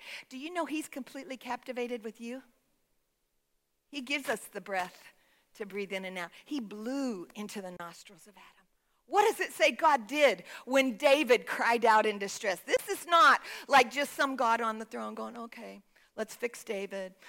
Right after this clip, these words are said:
Let's give David five stones. Let's take the giant down." No, it says the Lord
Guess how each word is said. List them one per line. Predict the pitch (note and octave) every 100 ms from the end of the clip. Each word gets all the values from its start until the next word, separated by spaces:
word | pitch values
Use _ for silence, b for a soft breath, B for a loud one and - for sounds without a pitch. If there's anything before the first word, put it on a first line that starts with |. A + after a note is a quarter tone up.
| b
Let's | A#3+ -
give | - A#3
David | A#3+ A#3 A#3 G#3+
five | A#3 A3 A3
stones. | - - A#3 G3+ G#3 G#3+ G#3+ -
Let's | A3+ -
take | - A#3+ A3+
the | B3
giant | G#3 A3+ G#3 G#3
down." | G#3 G3+ A#3+
No, | F4 B3+
it | B3+
says | - E4+ A3+
the | C4+ D4
Lord | D4+ E4+ D#4